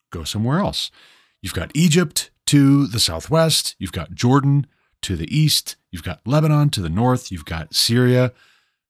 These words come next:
also to the north, but then northeast, north by northeast, you might say. Why don't the Palestinian Arabs just go to those other countries?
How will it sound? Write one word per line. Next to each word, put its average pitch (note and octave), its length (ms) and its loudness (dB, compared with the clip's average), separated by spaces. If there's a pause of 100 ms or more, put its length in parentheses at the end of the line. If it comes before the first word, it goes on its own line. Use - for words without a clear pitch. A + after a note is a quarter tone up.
(220)
also C#3 520 2
to C3 220 -2
the A#2 80 2
north, A#2+ 540 2
but G2+ 160 -6
then E2+ 360 -6 (120)
northeast, C#3+ 760 -4 (400)
north A2 200 -8
by A2 120 -4
northeast, G#2+ 500 -4
you G2+ 60 -4
might G2 160 -2
say. F#2+ 260 -4 (880)
Why B2 680 2 (200)
don't F#2+ 500 -2 (200)
the A2 80 -8
Palestinian F#2+ 640 -4
Arabs D2 400 -8 (220)
just - 500 -10 (540)
go D#2 120 -12
to D2 80 -16
those D#2+ 200 -8
other F2+ 160 -4
countries? E3 420 -2